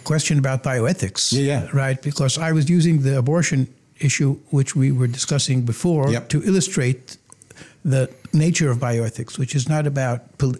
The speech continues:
Speaker 1: uh, policing evil, evildoers, uh,
Speaker 2: Yep.
Speaker 1: within the medical profession.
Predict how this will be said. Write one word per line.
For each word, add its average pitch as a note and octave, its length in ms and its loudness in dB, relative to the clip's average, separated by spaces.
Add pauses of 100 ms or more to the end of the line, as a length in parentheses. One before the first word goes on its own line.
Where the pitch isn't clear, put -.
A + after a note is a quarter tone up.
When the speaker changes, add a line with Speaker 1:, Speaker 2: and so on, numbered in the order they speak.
Speaker 1:
uh, A#2 220 0
policing B2+ 680 0 (1200)
evil, D3+ 380 0
evildoers, C3 840 0
uh, B2+ 140 -2
Speaker 2:
Yep. G2+ 300 -2
Speaker 1:
within C3 320 2
the B2+ 60 4
medical C3 320 0
profession. A#2 540 -6